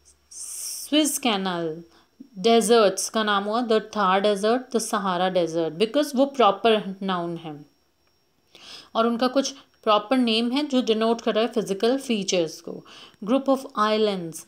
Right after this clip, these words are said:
like example, the West Indies, the Netherlands। माउंटेन रि-, अ, रेंजेस, example,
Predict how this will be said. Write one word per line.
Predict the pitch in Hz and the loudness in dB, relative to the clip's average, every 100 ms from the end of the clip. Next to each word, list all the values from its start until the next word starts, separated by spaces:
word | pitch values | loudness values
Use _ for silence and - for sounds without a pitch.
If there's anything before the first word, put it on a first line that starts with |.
| _ 208 | _ -4
like | 214 | -2
example, | 214 180 208 202 202 240 269 | -2 -2 -4 -4 -2 0 2
the | 214 196 | 2 2
West | 208 214 - 233 | 2 2 -2 -2
Indies, | 214 208 196 165 160 - 202 | -2 -2 -2 -4 -8 -6 0
the | 220 | 2
Netherlands। | 233 226 214 208 180 160 156 151 _ - - _ | 2 2 0 0 -2 -6 -10 -14 _ -20 -20 _
माउंटेन | 214 226 247 240 262 254 | 0 2 2 2 2 2
रि-, | 240 202 - | 2 -2 -2
अ, | 220 214 214 202 | -2 0 0 2
रेंजेस, | 214 214 202 190 170 - - - - | 0 0 0 0 -2 -8 -20 -12 -8
example, | 190 185 214 214 233 277 | -6 -2 -2 -2 0 0